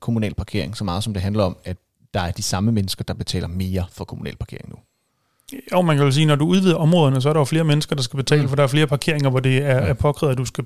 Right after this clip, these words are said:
Speaker 2: betale for at parkere.
Speaker 1: Ja, men det er de samme områder langt hen ad vejen.
Speaker 2: Ja, det er i hvert fald de samme kommuner langt
Speaker 1: Ja,
Speaker 2: hen ad vejen.
Speaker 1: ja, kommuner.
Speaker 2: <laughs>
Speaker 1: Ja, områder, det er jo noget vrøvl, men ja, kommuner, altså det, det er ikke fordi, at, øh, at der er nogen, der får øjnene op for det.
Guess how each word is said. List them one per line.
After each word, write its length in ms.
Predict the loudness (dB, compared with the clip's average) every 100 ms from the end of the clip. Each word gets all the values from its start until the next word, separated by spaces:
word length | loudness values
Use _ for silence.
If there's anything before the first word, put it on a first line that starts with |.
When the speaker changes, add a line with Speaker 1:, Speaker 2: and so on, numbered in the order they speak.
| -8
Speaker 2:
betale 320 | -6 -4 -4
for 180 | 0 0
at 60 | 0 _ -12
parkere. 320 | -8 -6 -8 -10 _ _ _ -14
Speaker 1:
Ja, 80 | -8
men 120 | 0 2
det 60 |
er 20 |
de 60 | 2
samme 260 | 2 2 0
områder 520 | 0 2 2 0 -4 _
langt 220 | -6 -6 -6
hen 80 |
ad 40 | -6
vejen. 180 | -6 -10 -18 _ _
Speaker 2:
Ja, 60 | -10
det 160 | -6 -4
er 60 |
i 120 | 0
hvert 100 | 0
fald 80 | 2
de 60 | 2
samme 200 | 2 4
kommuner 300 | 4 6 6
langt 200 | 4 2
Speaker 1:
Ja, 60 |
Speaker 2:
hen 80 | 2
ad 40 | 2
vejen. 140 | 2
Speaker 1:
ja, 60 | 4
kommuner. 340 | 4 6 4 4
Speaker 2:
<laughs> 40 |
Speaker 1:
Ja, 120 | 2 2 0
områder, 420 | 2 4 6 6 6
det 140 | 6
er 40 |
jo 120 | 4 4
noget 180 | 4 4
vrøvl, 200 | 2 0 0
men 160 | 0
ja, 120 | 0
kommuner, 420 | 0 4 4 4 2
altså 160 | -2
det, 80 | 0
det 600 | 2 2 -2 -10 -20 -2
er 40 | 0
ikke 100 | 2
fordi, 200 | 4 4
at, 180 | 2
øh, 160 | 2 2
at 140 | 0 2
der 60 |
er 40 | 4
nogen, 160 | 4
der 60 | 2
får 120 | 0 2
øjnene 300 | 4 4 2
op 120 | 0
for 180 | -2
det. 100 | -2